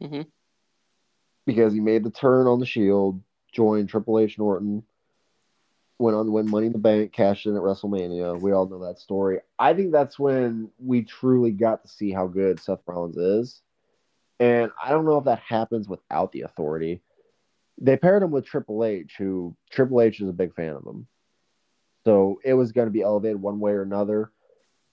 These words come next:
Speaker 2: The Bloodline, besides Sami Zayn, didn't really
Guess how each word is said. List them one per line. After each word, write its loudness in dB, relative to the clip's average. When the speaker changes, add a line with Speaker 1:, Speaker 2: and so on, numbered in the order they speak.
Speaker 2:
The -6
Bloodline, 2
besides -2
Sami -4
Zayn, -4
didn't 0
really 2